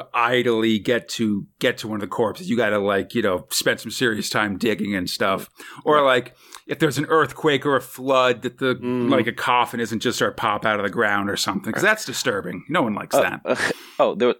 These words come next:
Speaker 2: also another weird graveyard thing that I heard about, which was, uh, they used to
Speaker 1: Mm.
Speaker 2: bury, uh, n-, uh, royalty or nobles with bells, so that if they turned out they
Speaker 3: Oh.
Speaker 2: weren't dead, they'd ring this bell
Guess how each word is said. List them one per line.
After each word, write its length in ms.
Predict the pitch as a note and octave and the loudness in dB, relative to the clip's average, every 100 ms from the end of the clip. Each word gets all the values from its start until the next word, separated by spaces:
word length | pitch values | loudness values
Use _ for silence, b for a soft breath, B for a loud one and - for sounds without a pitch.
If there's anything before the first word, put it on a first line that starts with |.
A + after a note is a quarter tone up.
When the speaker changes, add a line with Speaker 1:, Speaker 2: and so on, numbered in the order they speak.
| _ | _
Speaker 2:
also 260 | B2 C3 A#2+ | 2 2 2
another 320 | G#2 G#2 G#2+ | 4 4 2
weird 400 | F#2 F2+ F2+ E2+ - G#2 | 2 2 2 0 -4 -2
graveyard 760 | G#2 F#2 F#2 F2 E2 D#2 D#2 | 2 2 2 2 4 2 0
thing 260 | D#2 C#2+ D2 | -2 -2 0
that 120 | C#2+ | 2
I 60 | E2 | 2
heard 160 | D2+ | 0
about, 320 | D#2 C2+ G1+ _ _ - | 0 0 0 _ _ -8
which 220 | F2+ - | -6 -2
was, 180 | F#2 F2 | 0 2
uh, 240 | E2 E2 | 2 4
they 100 | F2 | 2
used 140 | G#2+ - | 2 2
to 60 | |
Speaker 1:
Mm. 40 | D3 | 2
Speaker 2:
bury, 540 | G2 G2 G#2 G#2 F#2+ - | 4 4 4 4 2 2
uh, 420 | F2+ F2 E2 - - | 2 4 4 0 -2
n-, 260 | G2 F#2+ F#2 - | 0 2 0 0
uh, 320 | F#2 D2+ D2 - | 2 4 2 0
royalty 760 | G2 F2+ G2 G2+ G#2+ A#2 B2 A2+ | 0 2 4 4 2 2 2 2
or 80 | E2+ | 2
nobles 480 | E2+ F2 G2+ G#2 | 0 2 0 0
with 220 | F2+ D2+ - | 0 0 0
bells, 600 | F#2 E2+ G2 C#3 - - B B B B | 2 2 2 0 -4 -6 B B B B
so 200 | - F#2+ | 2 4
that 100 | F2 | 4
if 40 | F2+ | 2
they 100 | F2 | 2
turned 220 | A2 G2+ | 2 4
out 120 | F#2 | 4
they 60 | - | 2
Speaker 3:
Oh. 80 | C3+ | 2
Speaker 2:
weren't 320 | F#2 E2 F#2 | 2 2 2
dead, 380 | F2+ F2+ A#2+ C3 | 4 4 2 0
they'd 200 | F2 F2 | -2 0
ring 180 | E2 E2 | -2 0
this 140 | C#2+ - | -2 2
bell 440 | E2+ F2 B2 | 2 4 2